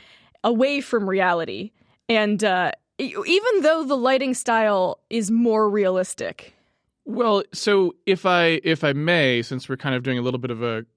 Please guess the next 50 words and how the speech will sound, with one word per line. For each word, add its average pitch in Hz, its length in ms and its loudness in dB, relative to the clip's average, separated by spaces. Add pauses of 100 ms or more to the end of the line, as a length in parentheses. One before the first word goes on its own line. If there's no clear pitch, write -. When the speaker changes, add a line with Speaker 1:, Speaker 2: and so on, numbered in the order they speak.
Speaker 2:
of 117 160 -6
a 113 240 -6 (1120)
animation 135 540 -2
retrospective 117 680 -6
here. - 240 -14 (320)
Speaker 1:
Yeah, 302 120 4
we're 311 100 -2
kinda 539 240 0
going 466 160 2
down 359 140 0
a 294 40 2
little 294 200 0
bit 320 80 2
of 285 80 0
a - 20 0
rabbit 247 240 2
hole. 233 260 2
We 240 100 2
promise 381 260 2
Speaker 2:
That's - 120 4
Speaker 1:
we'll - 20 2
get 349 60 0
Speaker 2:
all - 60 -2
Speaker 1:
to - 60 0
Speaker 2:
right. 285 60 2
Speaker 1:
the 277 60 2
movie 233 320 2
in 196 80 0
a 214 40 0
moment. 202 580 0
<laughs> - 80 -6
Speaker 2:
Yeah. 117 260 0 (460)
Well, 185 140 4
but 180 100 4
I 180 80 4
think 220 220 0
it's 190 140 -2
one 180 160 2
of 185 60 2
the 165 60 0
most 165 380 2
important 156 360 0
things 170 220 -2
about 135 360 0
this 139 180 -2
movie 107 340 -4
is 117 180 -4
that 113 200 -4
visual 117 340 -8
style. 101 440 -6